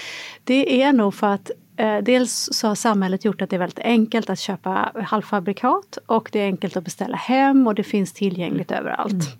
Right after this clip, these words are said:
Speaker 1: Det är nog en, eh, orsak. Och sen så är det ju tiden. Vi stressar. Alltså,
Speaker 2: Mm.
Speaker 1: om vi nu ska prata generell hälsa så är det ju ett annat stort problem och det är ju att vi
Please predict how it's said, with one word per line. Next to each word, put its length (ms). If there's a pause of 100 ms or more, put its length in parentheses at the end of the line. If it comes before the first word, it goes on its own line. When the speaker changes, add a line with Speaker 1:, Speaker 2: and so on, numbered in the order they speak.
(480)
Speaker 1:
Det 100
är 40
nog 160
en, 320
eh, 320
orsak. 460 (140)
Och 140
sen 220
så 140
är 180
det 60
ju 200
tiden. 540 (160)
Vi 160
stressar. 840
Alltså, 180 (340)
Speaker 2:
Mm. 300
Speaker 1:
om 100
vi 80
nu 80
ska 140
prata 200
generell 460
hälsa 460
så 140
är 180
det 60
ju 60
ett 140
annat 320
stort 380
problem 420
och 160
det 240
är 60
ju 120
att 260
vi 280